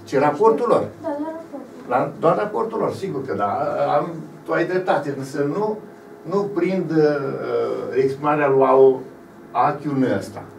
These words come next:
Speaker 1: A Q N. Deci, A Q N în funcție de C Q P,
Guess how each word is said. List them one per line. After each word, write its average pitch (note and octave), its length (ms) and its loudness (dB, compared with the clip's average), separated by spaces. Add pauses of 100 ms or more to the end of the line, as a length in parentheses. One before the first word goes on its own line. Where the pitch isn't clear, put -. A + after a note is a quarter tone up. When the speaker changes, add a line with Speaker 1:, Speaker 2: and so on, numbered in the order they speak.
(220)
Speaker 1:
A B2 140 0
Q B2 120 -8
N. B2+ 180 -6 (1080)
Deci, G2+ 160 -4 (360)
A D3 340 -2 (220)
Q C#3 60 -12
N G#2 380 -4 (1700)
în A2+ 60 -4
funcție D3+ 560 -6
de B2+ 420 0 (2250)
C - 60 -18 (360)
Q C3+ 240 -2
P, - 40 0